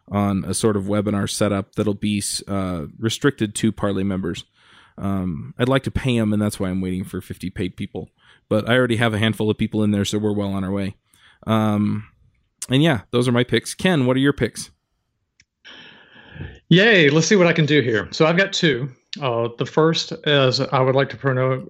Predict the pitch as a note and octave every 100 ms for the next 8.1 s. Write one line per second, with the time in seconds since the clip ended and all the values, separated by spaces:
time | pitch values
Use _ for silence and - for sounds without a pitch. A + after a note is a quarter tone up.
0 | _ - C3 C3+ C#3 C#3 A#2+ C3 C3+ C#3
1 | - C3 C3 C#3 - B2+ A#2 A#2 B2+ A2+
2 | B2 C#3 A#2+ G2+ G#2 A2+ - A#2 C3 B2
3 | C3+ C3+ C3+ B2+ B2 B2 A#2+ A#2 A2+ B2+
4 | B2 C3+ - - _ _ _ - C#3 D3+
5 | C3 B2+ B2+ - - - _ _ B2+ A2+
6 | A2 G#2+ C3+ B2 A2+ B2 B2+ A#2+ B2 -
7 | B2 A#2+ G#2+ - C3 B2 B2 A2 G#2+ G#2+